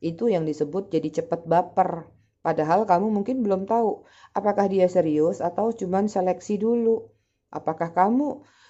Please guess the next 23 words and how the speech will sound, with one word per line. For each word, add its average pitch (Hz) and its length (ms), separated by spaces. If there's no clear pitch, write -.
eh, 170 320
the 170 80
one-nya 170 560
atau 196 240
justru 180 320
kamu 214 400
salah 170 400
satunya. 220 720
<laughs> - 80
Ya, 202 320
apakah 165 400
kamu 165 400
satu-satunya 170 960
atau 214 240
cuman 151 320
kamu 160 240
salah 139 320
satunya, 185 800
seperti - 560
itu. - 400
Kemudian 202 560
di 165 80
sini, 208 400